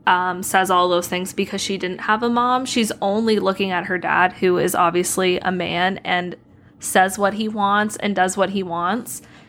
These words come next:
And she doesn't have any recollection of her mother because she died when she was one.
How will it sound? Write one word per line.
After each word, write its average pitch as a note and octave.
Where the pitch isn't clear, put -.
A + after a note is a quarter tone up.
And G3+
she -
doesn't A#3+
have G#3+
any G3
recollection F3
of E3+
her F3+
mother F3
because F#3
she F#3
died E3+
when F3+
she F3+
was E3+
one. F#3